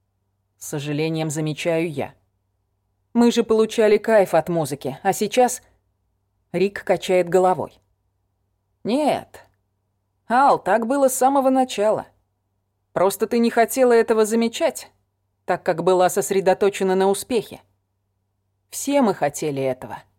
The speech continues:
Тебе надо выдохнуть перед туром. Знаешь, в чем различие между нами? Я вопросительно смотрю на него. Ты все воспринимаешь всерьез.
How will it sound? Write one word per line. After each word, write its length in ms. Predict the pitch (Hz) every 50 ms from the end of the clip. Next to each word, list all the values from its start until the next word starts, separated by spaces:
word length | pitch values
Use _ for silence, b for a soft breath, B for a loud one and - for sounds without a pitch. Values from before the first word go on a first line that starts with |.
| _ _ _ _ _ _ _ _ _ _ _ -
Тебе 280 | - 170 160 185 208
надо 280 | 208 202 196 185 190 185
выдохнуть 560 | 190 220 208 190 185 - 185 170 151 - -
перед 280 | 170 156 156 147 - _
туром. 340 | - 139 127 - 101 - - _ _ _ _ _ _ _ _ _ _ _ _ _ _ _ _ _
Знаешь, 360 | 190 180 208 294 392 392 - -
в 100 | - -
чем 200 | - 214 202 196
различие 580 | 208 220 214 233 254 247 180 - - 151 139
между 300 | 131 139 139 147 165 196
нами? 340 | 208 185 131 - - - _ _ _ _ _ _ _ _ _ _ _ _ _ _ _ _ _ _ _ _ _ _ _ _
Я 160 | 139 143 139
вопросительно 680 | 139 139 - 151 143 135 - - 170 - 170 170 170 160
смотрю 400 | 160 - 160 147 147 - 151 151
на 100 | 156 156
него. 360 | 160 160 156 135 113 - - _ _ _ _ _ _ _ _ _ _ _ _ _ _ _ _ _ _ _ _ _
Ты 160 | - 349 349
все 240 | 339 - - 349 330
воспринимаешь 720 | 320 311 - - 311 294 302 302 294 294 285 277 269 262 - -
всерьез. 640 | - - 294 277 254 180 139 120 - - - -